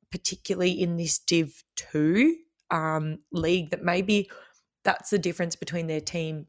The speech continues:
you know, really striving for that Div one competition and not, and it's that constant accuracy. I know that when we were having, like, um, practice games against Glenorchy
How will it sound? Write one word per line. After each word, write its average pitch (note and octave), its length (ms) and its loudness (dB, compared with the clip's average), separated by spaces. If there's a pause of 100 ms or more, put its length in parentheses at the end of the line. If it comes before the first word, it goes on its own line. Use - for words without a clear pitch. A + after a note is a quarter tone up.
you E3+ 100 -4
know, D3+ 120 -2
really E3 240 0
striving D#3 420 -2
for F3 140 -2
that - 240 -4
Div D3+ 180 -2
one D#3 280 -2
competition E3+ 720 -2
and D#3+ 160 -4
not, D#3+ 220 -2
and D#3+ 100 -2
it's - 180 -4
that - 300 -4
constant F3+ 600 -4 (480)
accuracy. D#3+ 640 -2
I D#3+ 80 0
know D#3+ 220 0
that D#3 200 0 (400)
when G3 160 4
we G3 160 6
were G3+ 80 6
having, G#3 300 2
like, E3+ 340 -2
um, D#3 400 -4 (260)
practice - 360 2
games D#3+ 320 2
against D#3+ 360 -2
Glenorchy D#3+ 760 2